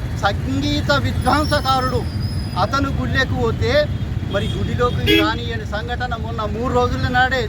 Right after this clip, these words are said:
జరిగింది. మరి ఇది మీకు కనిపిస్తలేదని మేము తెలియజేస్తా ఉన్నాం. అంతేకాదు, భారత రాష్ట్రపతి ముర్ము గారిని గుడిలోకి రానియకుండా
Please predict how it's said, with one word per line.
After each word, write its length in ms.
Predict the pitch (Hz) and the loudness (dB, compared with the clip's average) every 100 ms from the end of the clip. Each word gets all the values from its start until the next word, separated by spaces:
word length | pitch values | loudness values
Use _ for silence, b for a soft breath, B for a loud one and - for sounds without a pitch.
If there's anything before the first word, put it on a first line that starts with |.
| 208 | -2
జరిగింది. 460 | 214 - - 277 - - - - - | -2 -2 -4 -4 -4 -4 -6 -6 -2
మరి 140 | 196 220 | 0 0
ఇది 240 | - - | 0 0
మీకు 460 | 233 226 - 208 - | 0 0 0 0 0
కనిపిస్తలేదని 760 | 202 - - 240 226 185 220 | 0 0 0 0 0 0 -2
మేము 320 | 220 214 - | -2 -2 -2
తెలియజేస్తా 440 | 202 208 214 208 214 | 0 0 0 0 0
ఉన్నాం. 240 | 214 196 - - - - - 175 | 0 0 -2 -2 -2 -2 0 0
అంతేకాదు, 560 | - 269 262 196 277 269 - - - - | 2 0 2 0 0 -4 -4 -4 -4 -2
భారత 340 | 175 220 277 | 2 2 2
రాష్ట్రపతి 720 | 277 262 269 262 233 262 - - - - - - | 0 2 2 0 -2 -2 -4 -4 -4 -2 -4 -2
ముర్ము 540 | 269 269 262 262 269 | -2 0 0 0 2
గారిని 680 | 262 269 277 262 247 - - - - | 2 2 0 0 0 0 0 0 0
గుడిలోకి 440 | 254 294 294 285 254 | 2 4 4 2 0
రానియకుండా 840 | 254 269 269 262 262 269 269 226 | 0 0 -2 -2 -4 -2 -2 -2